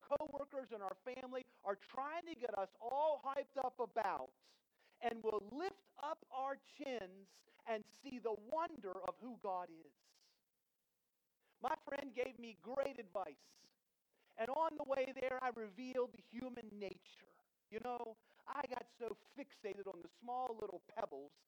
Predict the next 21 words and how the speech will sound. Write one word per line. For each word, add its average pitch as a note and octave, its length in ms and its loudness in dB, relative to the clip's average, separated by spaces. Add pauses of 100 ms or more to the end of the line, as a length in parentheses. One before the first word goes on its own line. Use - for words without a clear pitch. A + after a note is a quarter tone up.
(180)
that F3+ 160 2
were F#3+ 80 -2
there G#3 320 -2
underneath F#3 400 -10
my E3+ 160 -8 (160)
feet C#3+ 160 -18 (960)
that F#3+ 160 2
I B3 160 4
didn't A3+ 240 -8
even, G3+ 320 -10 (400)
couldn't A3+ 240 -8
even G3 240 -10
comprehend F#3 880 -8 (560)
the - 160 -12
greatness C3 560 -8 (640)
of C3 80 -10
what C#3 160 -10
was C3+ 160 -18
there C3+ 240 -8 (480)
before A2+ 400 -16
me. F#2+ 80 -20